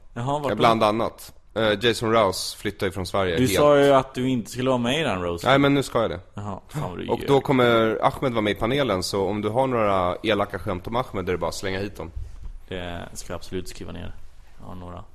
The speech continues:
Speaker 2: Faktiskt.
Speaker 1: Men vart var vi? Var på, eh,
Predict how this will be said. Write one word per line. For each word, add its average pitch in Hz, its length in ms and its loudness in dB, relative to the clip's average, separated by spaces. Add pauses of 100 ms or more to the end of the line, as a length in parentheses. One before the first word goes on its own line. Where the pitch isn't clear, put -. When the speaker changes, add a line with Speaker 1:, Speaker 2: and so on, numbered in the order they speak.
(200)
Speaker 2:
Faktiskt. - 520 -14
Speaker 1:
Men 143 120 2
vart 165 200 6
var 156 160 4
vi? 151 280 2
Var 147 180 4
på, 135 520 4 (1900)
eh, 107 400 -2